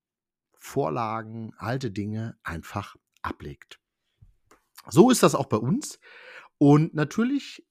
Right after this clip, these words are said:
nimmt man dann Sachen mal vielleicht in die Hand, die man jetzt eine Weile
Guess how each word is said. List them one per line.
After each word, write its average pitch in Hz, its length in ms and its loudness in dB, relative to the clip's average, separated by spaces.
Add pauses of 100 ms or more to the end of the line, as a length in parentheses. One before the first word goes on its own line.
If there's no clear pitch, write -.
nimmt 139 360 -4
man 165 200 -4
dann 135 180 -6
Sachen 127 300 -6
mal 135 400 -10
vielleicht - 400 -8
in 139 140 -6
die 127 120 -6
Hand, 131 300 -6
die 131 80 -4
man 123 200 -2
jetzt 123 380 -8
eine 107 300 -6
Weile 107 400 -8